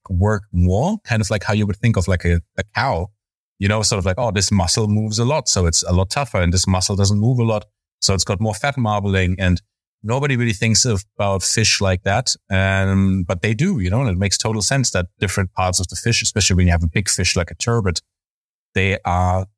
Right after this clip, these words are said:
different, you know, they have a different texture, they have a different amount of, you know,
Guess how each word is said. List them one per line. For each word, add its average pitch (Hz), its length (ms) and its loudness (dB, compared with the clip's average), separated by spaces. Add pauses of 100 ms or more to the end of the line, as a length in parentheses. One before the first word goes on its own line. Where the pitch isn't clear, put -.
(120)
different, 131 440 -2
you 95 60 0
know, 104 160 2
they 95 100 0
have 87 160 0
a 92 60 0
different 90 340 0
texture, 104 460 0
they 92 100 0
have 87 160 2
a - 20 -2
different 90 460 0 (640)
amount 90 400 0
of, 87 280 -4
you 95 60 0
know, 85 360 -2